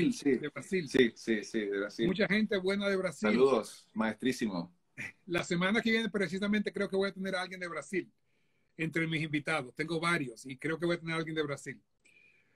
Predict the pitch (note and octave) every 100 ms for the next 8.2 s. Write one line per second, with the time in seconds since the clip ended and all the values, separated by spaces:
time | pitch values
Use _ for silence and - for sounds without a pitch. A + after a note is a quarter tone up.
0 | _ - G#3 D#3+ A#2 - - E3+ F3+ G#3
1 | A3 G#3+ - _ _ _ _ _ - G3
2 | D#3 B2 C3+ E3+ F3 F#3 F3 E3 F#3 F#3+
3 | F#3 F#3 _ - E3 E3 E3 D#3+ D#3 E3+
4 | F#3+ G3+ _ _ _ - F#3+ G#3 F#3+ F#3+
5 | F#3 F3+ E3+ F3 F3+ F#3 F3+ F3 F3 D#3+
6 | F3+ F#3 F3+ F#3+ F3 _ - - _ _
7 | - D3+ D#3 D#3 - D3 A#2 A#2 A2 A2
8 | G2 E2+